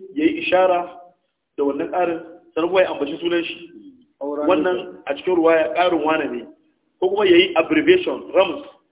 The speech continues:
Speaker 1: ya yi ainihin ramzi, an gane, ya yi abbreviation na ainihin wannan mutumin, mubayyinan, yana mai bayani, in ya yi, in ya yi ramzi, ya, ya yi ainihin ramzi,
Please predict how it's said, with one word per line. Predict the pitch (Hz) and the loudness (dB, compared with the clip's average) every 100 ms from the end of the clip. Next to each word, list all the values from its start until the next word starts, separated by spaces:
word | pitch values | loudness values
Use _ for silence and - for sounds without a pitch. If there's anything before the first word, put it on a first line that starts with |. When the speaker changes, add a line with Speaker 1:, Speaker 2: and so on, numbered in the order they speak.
| _ _ _ _ _ _ _ _ - | _ _ _ _ _ _ _ _ -4
Speaker 1:
ya | 160 | 2
yi | 185 | 4
ainihin | 196 202 196 202 | 4 0 2 4
ramzi, | 196 214 - 151 139 - _ _ _ _ _ - | 4 2 0 -8 -12 -18 _ _ _ _ _ -6
an | 160 | -2
gane, | 175 180 180 - - - _ | 0 0 -4 -10 -20 -20 _
ya | 143 | 0
yi | 175 | 2
abbreviation | 151 160 165 185 170 156 | 2 0 -2 0 0 0
na | |
ainihin | 165 170 165 165 | 0 0 0 0
wannan | 151 151 | 0 -4
mutumin, | 151 147 143 - _ _ _ _ _ _ _ _ | -6 -8 -10 -12 _ _ _ _ _ _ _ _
mubayyinan, | 180 175 151 165 139 107 _ _ _ _ - | 0 2 2 2 -2 -10 _ _ _ _ -4
yana | 160 165 147 | -2 0 -2
mai | 143 | -4
bayani, | 139 135 151 151 - | -4 -2 -2 -2 -4
in | 196 | 2
ya | 208 | 4
yi, | 208 | 4
in | 208 | 2
ya | 202 | 4
yi | |
ramzi, | 196 208 190 156 | 4 2 -2 0
ya, | 185 - | 0 2
ya | 180 | 2
yi | 190 196 | 2 0
ainihin | 190 190 190 185 | -2 -2 -2 0
ramzi, | 202 185 156 | 0 -2 -10